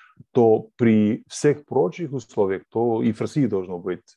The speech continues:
э, так, б-, должна быть такая тенденция. Есть понятие, э, начального накопления капитала, которое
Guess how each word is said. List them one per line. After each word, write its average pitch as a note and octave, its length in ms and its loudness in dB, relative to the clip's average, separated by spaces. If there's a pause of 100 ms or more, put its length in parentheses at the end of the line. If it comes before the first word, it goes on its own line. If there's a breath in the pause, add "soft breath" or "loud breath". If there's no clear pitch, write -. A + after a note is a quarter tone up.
(100)
э, F#2+ 300 -2
так, - 240 -6
б-, G2+ 280 -4
должна G2 320 -2
быть F#2 160 -6
такая F#2 300 -4
тенденция. F2+ 680 -6 (480 loud breath)
Есть B2 360 4
понятие, G2+ 1080 0
э, F#2+ 380 -6 (1200)
начального G2+ 640 0
накопления F#2 600 -4
капитала, D3 560 -2
которое F#2+ 540 -4